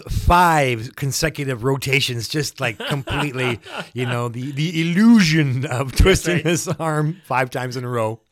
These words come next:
Speaker 2: The camera pans back out to see that there's nothing left but an arm. The body's
Speaker 1: That's
Speaker 2: not
Speaker 1: right.
Speaker 2: there anymore. <laughs>
Speaker 1: Yeah.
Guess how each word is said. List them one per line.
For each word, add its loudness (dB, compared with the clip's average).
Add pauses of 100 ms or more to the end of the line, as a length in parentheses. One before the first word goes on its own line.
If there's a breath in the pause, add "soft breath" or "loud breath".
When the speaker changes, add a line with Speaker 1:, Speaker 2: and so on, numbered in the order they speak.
Speaker 2:
The -20
camera -12
pans -8
back -8
out -14
to -16
see -12
that -16
there's -12
nothing -8
left -6
but -8
an -8
arm. -8
The -12
body's -4
Speaker 1:
That's -12
Speaker 2:
not -6
Speaker 1:
right. -8
Speaker 2:
there -8
anymore. -16
<laughs> -20
Speaker 1:
Yeah. -6